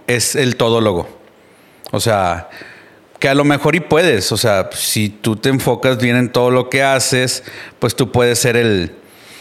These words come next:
diseñador, el fotógrafo, el videógrafo, el mercadólogo, analizar la data, el community, el social media, o sea, el ceo, todo. Si quieres y te matas por ello,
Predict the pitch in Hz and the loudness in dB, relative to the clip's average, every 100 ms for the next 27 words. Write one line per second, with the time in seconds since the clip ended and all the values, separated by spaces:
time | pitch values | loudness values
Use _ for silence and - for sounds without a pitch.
0 | - 170 180 196 175 135 147 170 143 147 | -6 -2 2 4 4 4 2 0 0 0
1 | 127 120 117 127 131 135 147 131 123 131 | 2 2 2 2 0 2 2 4 4 2
2 | 143 147 139 120 120 123 143 151 147 127 | 2 2 2 2 2 2 2 4 4 4
3 | 135 147 143 123 117 113 135 123 117 143 | 4 2 2 2 0 2 2 2 2 0
4 | 143 - - - - 117 135 127 127 135 | 0 -6 -12 -8 -4 -2 2 2 4 2
5 | 135 156 151 151 139 120 127 123 139 135 | 2 2 2 2 2 0 0 2 2 2
6 | 135 139 135 127 120 101 101 - - - | 0 -2 -2 0 2 2 -2 -10 -20 -20
7 | - - 151 - - - 113 160 135 - | -20 -18 -6 -4 -2 0 2 2 2 0
8 | 143 185 180 131 - - - - - - | 2 2 2 -2 -8 -18 -20 -14 -6 -2
9 | 123 - 110 117 139 190 170 139 131 107 | -2 0 0 2 2 0 0 -2 -2 -2
10 | 101 101 113 - 175 - 139 107 107 107 | 0 0 -2 -2 -4 -2 -2 0 0 0
11 | 139 202 | 0 -2